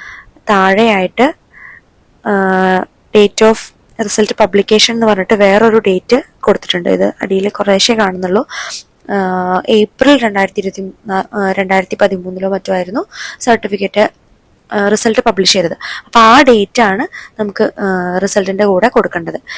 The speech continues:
ഇത് എവിടെയാണ് ചേർത്ത് കൊടുക്കേണ്ടതെന്ന് വെച്ചാൽ സർട്ടിഫിക്കറ്റ് ചെക്ക് ചെയ്യുക, ആ, ഏത് മാസവും ഇയറും ആണ് വരുന്നത് എന്നുള്ളത് സർട്ടിഫിക്കറ്റ് ചെക്ക് ചെയ്തിട്ട് നമ്മുടെ പ്രൊഫൈലിൽ, ആ, രണ്ടാമത്തെ ഓപ്ഷൻ പ്രൊഫൈൽ കറക്ഷൻസ് എന്ന ഭാഗത്ത്, ആ, സെലക്ട് ചെയ്യുക. അപ്പൊ താഴെ,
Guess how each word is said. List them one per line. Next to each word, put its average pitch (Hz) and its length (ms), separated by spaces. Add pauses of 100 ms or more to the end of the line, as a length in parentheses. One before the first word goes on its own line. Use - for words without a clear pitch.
(200)
ഇത് 220 120
എവിടെയാണ് 240 400
ചേർത്ത് 208 380
കൊടുക്കേണ്ടതെന്ന് 190 440
വെച്ചാൽ 208 140
സർട്ടിഫിക്കറ്റ് 196 400
ചെക്ക് - 220
ചെയ്യുക, 214 280 (400)
ആ, 208 160
ഏത് 208 300
മാസവും 226 560 (300)
ഇയറും 208 360
ആണ് 202 140
വരുന്നത് 185 380
എന്നുള്ളത് 196 300
സർട്ടിഫിക്കറ്റ് 190 420
ചെക്ക് 196 220
ചെയ്തിട്ട് 185 320 (1040)
നമ്മുടെ 208 180
പ്രൊഫൈലിൽ, 196 680 (560)
ആ, 208 220
രണ്ടാമത്തെ 220 480
ഓപ്ഷൻ - 300
പ്രൊഫൈൽ 233 460
കറക്ഷൻസ് 233 640
എന്ന 202 160
ഭാഗത്ത്, 175 480 (480)
ആ, 196 500
സെലക്ട് 196 320
ചെയ്യുക. 175 220 (420)
അപ്പൊ - 120
താഴെ, 208 540